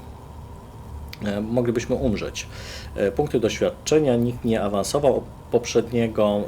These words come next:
Co to jest zaprawienie wykwitem? To nas, twój umysł przepełniają dziwne szepty, y, opowiadające o tajemnicach do odkrycia.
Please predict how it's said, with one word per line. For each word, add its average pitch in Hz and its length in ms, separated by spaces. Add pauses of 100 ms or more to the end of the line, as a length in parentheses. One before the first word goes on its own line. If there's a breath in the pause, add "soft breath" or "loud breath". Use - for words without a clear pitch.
Co - 120
to 226 100
jest 160 120
zaprawienie 131 460
wykwitem? 107 440
To - 180
nas, - 240
twój 151 160
umysł 156 340
przepełniają 123 560
dziwne 120 260
szepty, 156 480 (440)
y, - 60
opowiadające 107 680
o 107 60
tajemnicach 113 680
do 104 160
odkrycia. 95 680